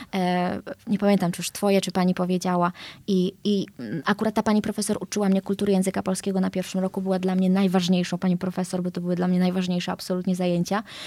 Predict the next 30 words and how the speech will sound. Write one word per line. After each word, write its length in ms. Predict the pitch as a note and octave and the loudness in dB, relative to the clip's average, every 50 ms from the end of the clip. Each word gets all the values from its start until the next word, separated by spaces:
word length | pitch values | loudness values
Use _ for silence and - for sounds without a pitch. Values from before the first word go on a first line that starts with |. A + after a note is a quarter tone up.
| - - - | -16 -4 0
Więc 180 | G3+ G3+ G3+ | 0 0 2
też 200 | G3+ A3 G#3 G3+ | 4 2 4 4
myślałam: 440 | F#3+ F#3 - - - F3+ F3+ F3 F3 | 2 0 0 0 0 2 2 2 2
„Jezu, 300 | E3+ F3 F3+ F#3 F#3+ F3+ | 2 2 2 2 2 2
jak 100 | F3+ F3+ | 0 0
ta 60 | - | 0
pani 180 | F3 F3+ F3+ F#3 | 0 2 2 2
profesor 480 | F3+ F#3+ F#3+ G3 G3 G3 G3 G3 F#3+ G3 F#3+ G3 F#3+ | 0 -2 -2 -2 -2 -2 0 -2 -2 -2 -2 -4 -2
się 120 | - - G3 | 0 2 4
dowie, 340 | G3 G3 G3+ G3+ G#3+ A3 | 4 4 4 4 2 0
że 60 | G#3+ A3 | -2 -2
ja 60 | A3 | -2
coś 160 | G#3+ A3 A3 | -2 -4 -6
takiego 240 | - A3+ - B3 A#3 | -6 -4 -4 -6 -4
prowadzę, 460 | - C4 B3 C4 B3+ B3+ B3 B3+ C4+ | -4 -4 -2 -2 -2 -2 -2 -2 -4
się 80 | - C#4 | -4 -2
będzie 140 | C4+ C#4 | -4 -2
tak 160 | - D#4+ D#4+ - | -2 -2 -2 -4
śmiała”. 520 | - - F4 F4 E4+ E4 D#4+ D#4+ D#4 F4 - - - - - - - - - | -4 -2 0 0 2 2 2 2 2 0 -4 -12 -18 -18 -16 -16 -16 -10 -4
A 60 | - G3+ | 0 2
ona 160 | G3+ G#3+ G#3 | 4 4 6
mi 80 | G#3 G#3 | 6 4
mówi, 240 | G3+ G3+ G3 G#3 | 4 4 2 0
że 140 | G3+ G3 G3 | 0 2 2
ogląda. 540 | G3 F#3+ F#3 F#3 F3+ F3+ F3+ F3+ F3+ F3+ F#3+ - - - - - _ | 2 2 2 0 0 2 0 0 0 -2 -6 -8 -14 -20 -20 -8 _
Więc 220 | G#3+ G#3+ G#3+ - - | 0 0 0 0 -2
to 80 | - | -2
jest 180 | A#3+ A#3 A3+ - | -2 -2 -2 -4
takie 200 | - - - B3 | -8 -4 -2 -4
s-, 180 | A#3 - - | -4 -4 -8